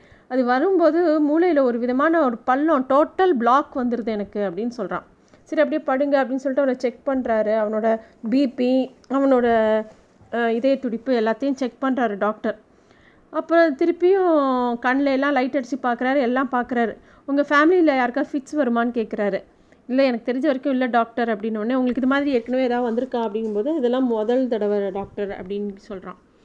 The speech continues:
"உடம்புல ஏதாவது வலி இருக்கா?" அப்படின்னோடனே, "இருக்கு, ரொம்ப உடம்பு அப்படியே முறுக்கி விட்ட மாதிரி வலிக்கிறது" அப்படிங்கிறான். "உங்களுக்கு என்ன வயசு?" அப்படிங்கும்போது, "இருபத்தஞ்சு" அப்படின்னு, அப்படின்னு சொல்றான்.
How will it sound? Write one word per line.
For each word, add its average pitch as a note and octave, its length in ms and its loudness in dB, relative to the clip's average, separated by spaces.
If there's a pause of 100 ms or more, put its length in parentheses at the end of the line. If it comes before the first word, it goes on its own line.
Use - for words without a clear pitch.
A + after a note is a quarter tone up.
(200)
"உடம்புல C4+ 260 0
ஏதாவது B3 240 -2
வலி A#3+ 240 -2
இருக்கா?" A3 400 -4
அப்படின்னோடனே, G#3 540 -6 (320)
"இருக்கு, C4+ 500 -2
ரொம்ப B3 440 0
உடம்பு A#3+ 360 0
அப்படியே A#3 280 -2
முறுக்கி C4 220 -4
விட்ட B3+ 220 -4
மாதிரி A#3+ 260 -2
வலிக்கிறது" G#3 580 -4
அப்படிங்கிறான். F3+ 340 -14 (300)
"உங்களுக்கு A#3+ 320 -4
என்ன C4 140 0
வயசு?" B3+ 440 -2
அப்படிங்கும்போது, G3+ 320 -6
"இருபத்தஞ்சு" B3 640 -2
அப்படின்னு, G3+ 460 -6 (680)
அப்படின்னு G#3+ 300 -6 (120)
சொல்றான். F3+ 220 -12